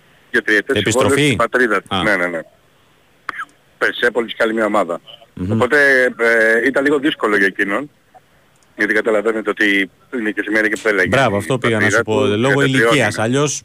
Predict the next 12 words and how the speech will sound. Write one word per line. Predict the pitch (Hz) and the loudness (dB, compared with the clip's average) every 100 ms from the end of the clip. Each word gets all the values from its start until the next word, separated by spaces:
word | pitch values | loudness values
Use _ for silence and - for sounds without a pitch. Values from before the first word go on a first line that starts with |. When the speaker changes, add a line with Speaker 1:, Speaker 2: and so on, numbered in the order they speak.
| - | -8
Speaker 2:
ε, | 123 127 127 | -6 -2 -2
δεν | 127 | -2
θα | 143 131 | -2 -2
το | 123 113 104 | 0 2 0
συζητούσα | 113 104 101 113 - 101 95 | -2 -4 -4 -4 0 0 0
για | 98 | 0
την | 92 107 98 | -2 -2 0
επιστροφή. | 95 85 - 95 95 117 135 _ _ _ _ _ _ _ | 0 -2 0 -2 0 -4 -6 _ _ _ _ _ _ _
Speaker 1:
Ακρι-, | 131 - 151 - - - - | -2 0 -2 0 2 4 2
<coughs> | - - - - | 0 -4 -12 -2
το | 117 | -2
πνιγώ. | 101 110 110 110 | 0 0 2 2